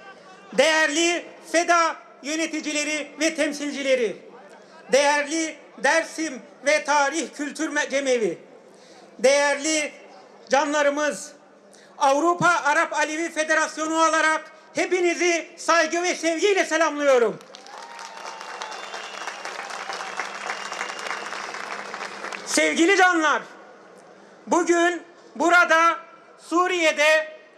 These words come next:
Alevilere, Hristiyanlara, Ezidilere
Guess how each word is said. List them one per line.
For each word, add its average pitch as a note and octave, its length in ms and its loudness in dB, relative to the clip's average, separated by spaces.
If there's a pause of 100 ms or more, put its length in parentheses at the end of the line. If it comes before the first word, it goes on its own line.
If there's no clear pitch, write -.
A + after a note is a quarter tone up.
Alevilere, D#4+ 920 2 (300)
Hristiyanlara, D#4+ 1120 2 (260)
Ezidilere D#4+ 1080 2